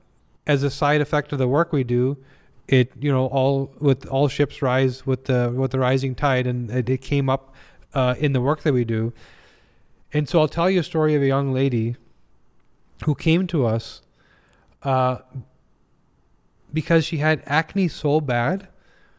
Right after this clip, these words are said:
that she had to take a rubber donut with her everywhere she went so that she could actually sit down with comfort.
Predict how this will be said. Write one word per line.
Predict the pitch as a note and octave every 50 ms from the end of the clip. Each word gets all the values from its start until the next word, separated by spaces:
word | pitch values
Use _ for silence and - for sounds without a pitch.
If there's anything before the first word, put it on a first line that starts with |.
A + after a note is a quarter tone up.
| _ _ _ _ _ _ _ _ -
that | C#3 C#3+ C3+ -
she | - - E3+ C3
had | C#3 D#3+ E3+ E3 -
to | F3
take | C#3 - - - E3+ E3+ - -
a | C#3+
rubber | C3 C3 B2+ C3 D3 D#3 D3
donut | C3 B2+ B2 B2+ C3+ C#3 C#3 C3
with | B2 A#2 - -
her | A2+ A2+ B2 D3+ F3 - - _ _ _ _ _ _ _ _ - - - -
everywhere | C#3 C#3 C3 D3+ D#3+ D#3 D#3 D3 C#3+
she | - - C3+ B2+
went | A#2+ A#2+ A#2 C#3 F3+ F#3+ - - - - - -
so | - - D3+
that | C3 C3+ B2
she | - - C#3
could | - C#3 C#3
actually | C3 B2 - D#3
sit | B2+ - - D3+ C#3 - -
down | C3+ B2+ A#2+ A#2+ A#2
with | A#2 -
comfort. | - - B2+ A#2+ - - G2 - -